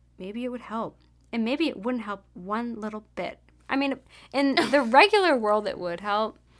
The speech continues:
Speaker 2: I wrote, "Yeah, you should."
Speaker 1: Yeah.
Speaker 2: I'm, actually, I forgot that that was in the book. I didn't remember it, and I'm happy that it is, because I think a lot of people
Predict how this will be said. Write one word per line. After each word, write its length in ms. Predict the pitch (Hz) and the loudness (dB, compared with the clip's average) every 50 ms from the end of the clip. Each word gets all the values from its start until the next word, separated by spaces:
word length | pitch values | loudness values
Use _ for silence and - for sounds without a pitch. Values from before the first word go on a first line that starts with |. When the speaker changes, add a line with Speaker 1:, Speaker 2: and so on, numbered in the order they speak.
| - - - - - | -20 -20 -14 -2 0
Speaker 2:
I 140 | 254 285 | 0 0
wrote, 360 | 285 254 247 240 226 - - _ _ _ - | 2 0 0 -2 -2 -2 -6 _ _ _ -8
"Yeah, 280 | 208 277 320 320 294 262 | -2 2 4 4 4 2
you 240 | 247 214 240 254 254 | 0 -4 -8 -8 -8
should." 600 | - - 294 330 330 269 220 190 - 208 240 226 - - _ _ _ _ _ _ _ _ | -6 -4 -2 0 0 0 0 -2 -6 -10 -12 -14 -16 -20 _ _ _ _ _ _ _ _
Speaker 1:
Yeah. 600 | - - - - 196 180 160 123 110 120 214 226 - - - _ - | -20 -18 -8 -4 -2 0 0 0 -2 -4 -6 -8 -10 -18 -18 _ -4
Speaker 2:
I'm, 220 | 247 330 381 339 - _ _ - | -4 -2 -2 -4 -8 _ _ -8
actually, 460 | 247 294 294 - 330 330 311 269 - | -8 -8 -6 -8 -8 -6 -6 -6 -6
I 100 | 220 220 | -8 -10
forgot 680 | 220 - 233 202 190 180 - - 180 165 170 202 240 269 | -10 -12 -14 -14 -14 -14 -12 -10 -8 -4 -4 -4 -4 -4
that 120 | 285 269 | -6 -6
that 180 | 294 285 262 262 | -6 -6 -6 -6
was 140 | 277 269 | -8 -8
in 140 | 285 294 294 | -6 -6 -6
the 100 | 302 302 | -6 -6
book. 400 | 262 247 240 240 240 247 247 - - | -6 -6 -6 -6 -6 -8 -12 -14 -14
I 60 | 220 202 | -12 -10
didn't 160 | 220 240 240 | -10 -12 -10
remember 280 | 240 240 233 233 240 | -10 -10 -10 -10 -10
it, 180 | 240 233 226 - - | -8 -10 -10 -10 -12
and 140 | 214 214 208 | -14 -12 -12
I'm 240 | 208 202 202 196 185 - - - | -14 -14 -14 -16 -16 -16 -12 -10
happy 360 | 185 220 226 - 302 294 285 | -10 -10 -10 -10 -10 -10 -10
that 200 | 254 233 214 202 | -8 -8 -8 -8
it 200 | 190 175 - _ _ _ _ _ _ | -10 -12 -14 _ _ _ _ _ _
is, 480 | - 185 208 208 175 - - - - 202 | -10 -8 -6 -6 -8 -8 -12 -18 -20 -16
because 260 | - 202 202 220 220 | -16 -12 -10 -8 -8
I 80 | 220 220 | -8 -6
think 160 | 254 262 226 | -6 -8 -8
a 60 | 233 | -8
lot 260 | 190 175 170 180 208 | -10 -8 -6 -6 -6
of 80 | 226 220 | -6 -8
people 460 | 220 214 196 - 190 185 190 190 190 | -10 -10 -12 -10 -12 -10 -10 -12 -14